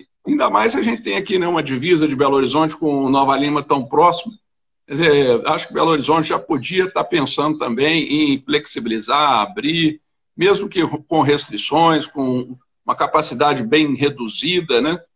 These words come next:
Nós temos que usar as nossas calçadas, como o europeu só pôde começar a usar agora, porque lá o clima, o coronavírus vem num inverno muito intenso. Aqui não, nós temos um clima ameno,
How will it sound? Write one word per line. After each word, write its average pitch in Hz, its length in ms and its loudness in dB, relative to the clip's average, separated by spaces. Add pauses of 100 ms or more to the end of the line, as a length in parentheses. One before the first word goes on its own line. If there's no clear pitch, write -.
(200)
Nós 151 140 -2
temos 208 200 -4
que 190 80 2
usar 156 220 2
as 156 100 0
nossas 165 500 2 (140)
calçadas, 127 1080 0
como 143 380 -8
o 139 200 0
europeu 139 440 0
só 151 160 0
pôde 160 360 -2
começar 143 340 -2
a 131 60 2
usar 123 300 2
agora, 120 580 0 (640)
porque 139 360 -4
lá 139 160 4
o 131 80 -2
clima, 131 600 0
o 117 120 -8
coronavírus 135 720 0
vem 147 140 -4
num 139 160 0
inverno 127 380 0
muito 135 240 -4
intenso. 175 480 -2
Aqui - 200 -4
não, 262 180 0
nós - 160 0
temos 175 180 -6
um 160 60 -2
clima 151 320 -2
ameno, 170 520 0